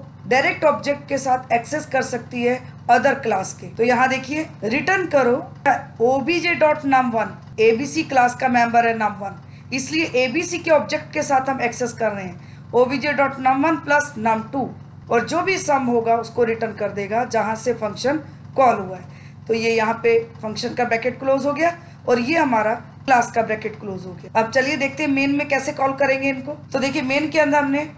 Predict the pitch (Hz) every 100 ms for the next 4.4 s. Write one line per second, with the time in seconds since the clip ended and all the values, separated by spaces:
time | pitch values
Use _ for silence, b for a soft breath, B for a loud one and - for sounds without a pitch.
0 | - - - 254 - 294 285 277 285 285
1 | 294 302 285 285 226 285 269 277 285 302
2 | 277 262 262 262 269 269 262 233 247 233
3 | 220 269 - 226 240 220 220 220 226 208
4 | 196 185 175 -